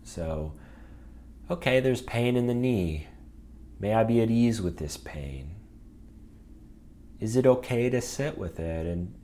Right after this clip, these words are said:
just notice it as sensation?" The mind wants to call it pain, but what does it really feel like? Pressure, tension, contraction?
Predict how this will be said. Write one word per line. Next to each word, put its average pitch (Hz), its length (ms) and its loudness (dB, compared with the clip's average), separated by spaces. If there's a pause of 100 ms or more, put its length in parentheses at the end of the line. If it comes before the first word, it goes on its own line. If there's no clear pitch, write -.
just 147 280 -2
notice 139 360 2
it 120 120 -2
as 110 120 0
sensation?" 95 840 -2
The 85 80 -6
mind 104 340 2
wants 90 240 0
to 90 120 -4
call 85 240 0
it - 120 -6
pain, 101 440 -2
but 87 220 -2
what 120 140 0
does 131 140 2
it - 100 -2
really 120 320 2
feel 82 260 -2
like? 73 260 -8 (340)
Pressure, 101 480 0
tension, 95 800 -4
contraction? 92 880 -6